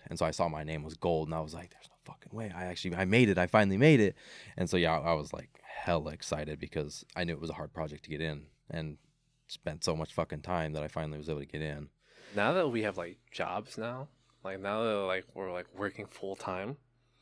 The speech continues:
Speaker 2: it's definitely, like, a little bit more of a challenge.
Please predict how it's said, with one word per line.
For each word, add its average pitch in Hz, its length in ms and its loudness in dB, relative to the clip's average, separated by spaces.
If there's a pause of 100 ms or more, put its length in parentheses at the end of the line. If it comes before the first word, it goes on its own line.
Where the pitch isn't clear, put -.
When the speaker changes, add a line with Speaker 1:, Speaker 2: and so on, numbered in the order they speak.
(480)
Speaker 2:
it's 101 160 -4
definitely, 113 400 0
like, 87 160 -4
a 90 40 -10
little 95 180 -6
bit 90 120 -8
more 87 180 -8
of 85 80 -10
a 85 40 -14
challenge. 85 440 -10